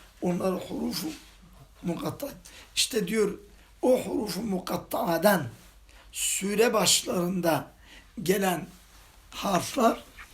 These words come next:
nisfu esami hurufil mu'cem. Hurufu mu'cem yani elif ba harflerinin yarısıdır.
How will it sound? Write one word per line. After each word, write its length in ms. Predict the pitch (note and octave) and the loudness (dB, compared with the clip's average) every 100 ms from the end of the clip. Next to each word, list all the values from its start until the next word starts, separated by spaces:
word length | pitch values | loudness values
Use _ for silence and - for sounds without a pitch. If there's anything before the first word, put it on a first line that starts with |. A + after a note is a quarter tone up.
| - - - | -20 -16 -2
nisfu 920 | F3+ A3 B3+ - - C#4 G#3 G#3+ - | 2 4 6 4 2 -2 -2 -2 -4
esami 840 | - F3 - A#3 A3+ G#3 F#3+ F#3+ F#3 F3+ - | -4 0 2 2 2 2 0 -2 -4 -6 -8
hurufil 720 | C#4+ A3 B3 G#3+ - C#4+ B3+ | -6 -2 -2 -2 -4 -2 0
mu'cem. 520 | A#3 C#4+ A#3+ G#3 G#3 - - - - - - - - - - - - - - - | 4 2 2 -4 -10 -12 -18 -20 -20 -20 -20 -20 -20 -20 -20 -20 -20 -20 -20 -20
Hurufu 360 | - D4 F#3 G#3+ | -6 -6 -4 -4
mu'cem 400 | A3 A3 B3 D4 - - - - | -2 -2 -2 -6 -10 -20 -16 -8
yani 200 | G#3+ - | -8 -2
elif 380 | G3 F3+ - C#4 | 2 2 0 0
ba 260 | G#3+ F#3 | 0 -2
harflerinin 800 | D4+ - - D4+ F#3 G3 A#3 C#4+ - - - - - - _ - - - - E3 | -8 -10 -12 -8 -6 -4 -6 -6 -14 -20 -20 -20 -20 -20 _ -20 -20 -20 -16 4
yarısıdır. 920 | G3+ F3+ C#3 - - - - - | 4 6 -2 -6 -8 -16 -18 -18